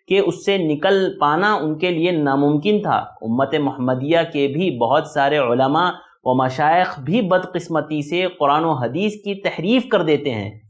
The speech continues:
किस लिए? किसी बिदात को साबित करने के लिए। कुरान व हदीस में मानवी तहरीफ, कभी कभार मानवी तहरीफ कर देते हैं, अक्सर तो मानवी मफहूमी तहरीफ हो जाती है ताकि वो जो है अपने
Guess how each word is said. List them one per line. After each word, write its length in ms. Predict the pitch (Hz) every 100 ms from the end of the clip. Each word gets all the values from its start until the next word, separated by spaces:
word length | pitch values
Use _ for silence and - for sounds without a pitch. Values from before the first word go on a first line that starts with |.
| _
किस 200 | 185 185
लिए? 240 | 202 214 254 - - -
किसी 220 | 143 170
बिदात 360 | 143 135 143 -
को 60 |
साबित 360 | 156 135 135 143
करने 260 | 131 113 107
के 160 | 104
लिए। 300 | 98 98 104 - _ -
कुरान 260 | 139 156
व 60 | 175
हदीस 400 | 170 143 165 185
में 80 | 190
मानवी 420 | 185 160 156 190 247
तहरीफ, 400 | 196 143 117 -
कभी 160 | 143 160
कभार 400 | 160 156 175 170
मानवी 400 | 156 147 180 240
तहरीफ 360 | 220 214 214 214
कर 120 | 185
देते 240 | 165 156 147
हैं, 120 | 123
अक्सर 240 | 117 170
तो 140 | - 180 175 - _ 135
मानवी 440 | 139 170 185 190
मफहूमी 500 | 156 143 - 196 208
तहरीफ 380 | 202 151 165 185
हो 100 | 175
जाती 320 | 165 160 160 156
है 200 | 180 208 208 - -
ताकि 300 | 160 175 196
वो 180 | 160 180
जो 160 | 160 160
है 220 | 170 185
अपने 380 | 151 - 165